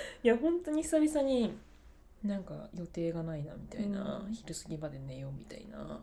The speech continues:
Speaker 2: なんかめちゃくちゃ珍しいなってなった。
Speaker 1: うん。
Speaker 2: 最近のことを思うと。
Speaker 1: いや、本当に珍しい。
Speaker 2: ね。
Speaker 1: そう、からなんかめっちゃ
Speaker 2: 動きますね。
Speaker 1: 人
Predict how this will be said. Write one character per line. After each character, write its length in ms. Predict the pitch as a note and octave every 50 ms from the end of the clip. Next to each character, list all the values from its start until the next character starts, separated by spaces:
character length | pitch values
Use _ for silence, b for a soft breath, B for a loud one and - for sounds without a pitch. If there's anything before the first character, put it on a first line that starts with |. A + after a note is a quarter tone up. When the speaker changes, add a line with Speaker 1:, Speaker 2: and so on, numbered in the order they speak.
| - -
Speaker 2:
な 100 | A3+ C4+
ん 120 | D4 C4
か 200 | - F3+ - - - - - - -
め 140 | G3+ A3 A3+
ち 80 | A3+
ゃ 80 | D#4+ D#4
く 80 | - -
ち 80 | -
ゃ 60 | D#4+
珍 340 | D4+ C#4+ C4 A#3 C4 C4+ C#4
し 160 | C4+ - D#4
い 40 | C4
な 140 | G3+ F3 F3
っ 60 | F3
て 60 | -
な 100 | D#3+ D#3+
っ 20 | D3 - -
た。 160 | - - - - - - - - - - F#3+
Speaker 1:
う 20 |
ん。 220 | F3+ E3+ E3 D#3+ D3+
Speaker 2:
最 240 | D3 - G#3 F3+ F3+
近 180 | - F#3+ F3
の 80 | F3 E3
こ 120 | - F3+
と 120 | F3 - D#3
を 20 |
思 180 | D3+ - C3 B2
う 60 | -
と。 120 | - - -
Speaker 1:
い 20 |
や、 60 | E3+ -
本 100 | - - - - - - -
当 140 | - - E3+
に 140 | E3 F3+ - - - - - F3+ F3+ E3
珍 180 | E3+ E3 E3
し 260 | D3+ - - D3+ - - -
い。 40 | A3+
Speaker 2:
ね。 200 | F#3+ F#3+ F#3 F3+ - - - - - - - - - - - - - - - b b b b b b b b b b b b
Speaker 1:
そ 240 | - - - - F3
う、 40 | F3+ F3 - - - - -
か 80 | - F3 - - -
ら 60 | F#3
な 60 | F3
ん 20 | E3+
か 100 | - -
め 120 | E3+ E3
っ 20 | G3+
ち 20 | F#3+
ゃ 20 |
Speaker 2:
動 140 | F#3+ F#3+ - -
き 100 | - F#3+
ま 120 | F#3+ G#3
す 160 | A3 - A#3+
ね。 80 | G3+ F3+
Speaker 1:
人 120 | F3+ G#3